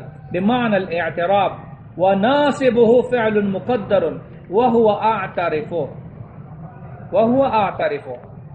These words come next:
چې واحد متکلم صیغه شي. او اعترفتو که چېرته واحد متکلم د ماضي نه شي، اول د مضارع صیغه ده، دومه د ماضي.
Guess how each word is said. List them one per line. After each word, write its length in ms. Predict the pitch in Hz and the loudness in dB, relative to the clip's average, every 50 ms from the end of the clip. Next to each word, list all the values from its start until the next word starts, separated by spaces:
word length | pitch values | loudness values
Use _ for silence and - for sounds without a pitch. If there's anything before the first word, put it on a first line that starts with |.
| - - - - - - - - - - - - - - - - - - | -20 -20 -20 -20 -20 -20 -20 -20 -20 -20 -20 -20 -20 -20 -20 -16 -10 -6
چې 360 | 180 180 190 190 190 180 170 | -4 -2 -2 -2 -4 -4 -2
واحد 360 | 180 190 190 190 208 220 214 | 0 0 0 2 2 0 0
متکلم 480 | 196 185 165 165 156 156 151 143 143 139 | 0 -4 -4 -4 -2 -2 -2 -2 -4 -6
صیغه 280 | - 143 135 131 135 127 | -8 -10 -8 -6 -6 -8
شي. 180 | 123 131 127 120 - - - - - - - - - - - - - - - - - - - - - - - - - - - - - - - - - - - - 208 | -8 -10 -12 -14 -16 -16 -18 -18 -18 -18 -20 -20 -20 -20 -20 -20 -20 -20 -20 -20 -20 -20 -20 -18 -18 -16 -16 -16 -16 -16 -16 -16 -16 -18 -18 -18 -18 -16 -10 -2 0
او 200 | 240 277 285 277 | 4 4 4 4
اعترفتو 1000 | 226 254 254 233 240 233 233 226 226 226 277 254 214 - - 208 175 143 123 - - - - - - - - | 4 4 4 2 0 0 2 2 4 4 4 2 2 0 0 2 2 2 0 -2 -8 -16 -18 -18 -12 -6 -4
که 100 | 185 175 | -4 0
چېرته 280 | 233 233 233 - - | 2 2 2 2 2
واحد 300 | 214 196 185 180 214 214 | 2 2 2 2 2 0
متکلم 520 | 196 190 175 180 175 175 175 190 208 214 196 | 0 -2 -4 -4 -2 -2 0 2 2 0 0
د 100 | 165 170 | 0 -2
ماضي 440 | 156 151 151 143 131 143 185 190 | -2 -2 -2 -2 -2 -2 -2 -2
نه 100 | 170 147 | -2 -4
شي، 180 | - - 139 127 | -4 -6 -8 -4
اول 280 | 131 143 165 196 202 196 | -4 0 0 0 0 0
د 60 | 214 | 0
مضارع 400 | 196 180 165 143 160 170 180 180 | -4 -4 -4 -4 -4 -4 -4 -4
صیغه 260 | - 233 214 220 214 | -6 -4 0 0 0
ده، 100 | 196 175 | 0 -2
دومه 260 | 151 151 147 143 139 | -2 -2 -2 -2 -4
د 60 | 127 | -8
ماضي. 380 | 127 127 127 123 131 131 120 | -8 -8 -10 -10 -10 -10 -12